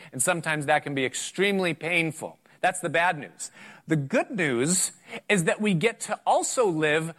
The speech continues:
with the benefits. We don't just deal with the consequences, but we also get the blessing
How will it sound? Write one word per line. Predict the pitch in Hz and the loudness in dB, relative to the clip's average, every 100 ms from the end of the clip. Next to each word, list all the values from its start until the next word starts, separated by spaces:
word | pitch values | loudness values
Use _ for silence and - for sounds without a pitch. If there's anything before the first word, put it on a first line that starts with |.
| - | -2
with | 170 190 | 0 0
the | 165 | -2
benefits. | 147 180 180 - 113 - - - _ _ - | 0 2 0 -2 -6 -2 -4 -4 _ _ -2
We | 147 | 0
don't | 202 285 | 2 2
just | 247 190 | 0 0
deal | 208 | 2
with | 202 | 2
the | 175 | -2
consequences, | 160 226 202 175 175 147 143 151 - - - | 0 0 0 0 0 0 0 -2 -4 -8 -2
but | |
we | 156 156 | 0 2
also | 185 220 196 | 2 0 -2
get | 170 180 156 | 0 0 -2
the | |
blessing | 143 160 185 175 156 | -2 0 -2 -4 -6